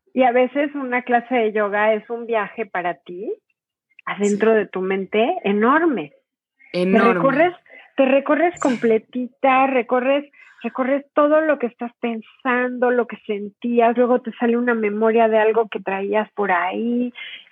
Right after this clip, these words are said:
Speaker 1: y, y sigues con la secuencia y te mueves y viene otra cosa a tu mente y, y es como dejarte ir en ese movimiento, en esa respiración, en un ejercicio de libre asociación de ideas,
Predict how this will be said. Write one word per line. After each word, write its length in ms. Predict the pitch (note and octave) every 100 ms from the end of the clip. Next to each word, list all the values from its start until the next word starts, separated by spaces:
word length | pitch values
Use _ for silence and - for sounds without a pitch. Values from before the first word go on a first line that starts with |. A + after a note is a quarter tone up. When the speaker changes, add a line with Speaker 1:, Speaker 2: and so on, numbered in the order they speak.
| _
Speaker 1:
y, 100 | G#3+ _
y 100 | A3+ G3 -
sigues 260 | B3+ C4+
con 160 | B3+ G#3+
la 120 | G3+
secuencia 600 | G#3+ - A#3+ B3 A#3+ C4
y 60 | B3
te 220 | B3 G3
mueves 580 | G3+ G#3+ A#3+ A#3+ B3 B3+ A3+
y 80 |
viene 340 | G#3 A3+ A#3+ B3
otra 260 | A#3+ G3+
cosa 300 | - A3 A3
a 40 | A3+
tu 120 | -
mente 720 | G3 G3+ A3+ A#3+ A#3+ C4 B3+ B3 - - _ _ _
y, 440 | A3+ A3 G#3+ G3+ F#3+ _ _ _ -
y 160 | A#3+ C4+
es 140 | C#4
como 320 | - D#4 D4
dejarte 560 | B3+ A3+ C4 B3 C#4+ C#4
ir 320 | A#3+ A3+ A3
en 160 | G#3+ G#3
ese 220 | A3 D4
movimiento, 720 | D4 B3+ G#3 G3+ G3+ G3 G3
en 120 | G3 G#3
esa 200 | G#3 A#3+
respiración, 920 | A3+ - F#3+ F3 F3+ - G#3 A#3 B3+
en 140 | A3 A3+
un 140 | A#3+
ejercicio 640 | C4 A#3 G#3 G#3 - A3+
de 180 | G#3 F#3
libre 280 | F#3+ G3+ G#3
asociación 680 | G#3+ F#3+ - F3+ F3+ G#3+ G3+
de 100 | F#3+
ideas, 340 | F3+ G#3 E4